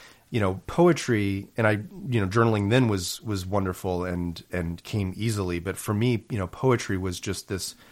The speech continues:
almost, you know, dark night of the soul kind of struggle, like, uh, with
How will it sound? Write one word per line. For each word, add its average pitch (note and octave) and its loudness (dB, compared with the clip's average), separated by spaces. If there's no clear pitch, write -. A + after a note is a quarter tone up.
almost, G#2 2
you A#2 0
know, F#2 0
dark A2+ 6
night G2 4
of E2 -4
the F2+ -8
soul G2+ 0
kind F2+ -4
of E2 -8
struggle, G2 2
like, G2 -6
uh, - -12
with F#2+ -4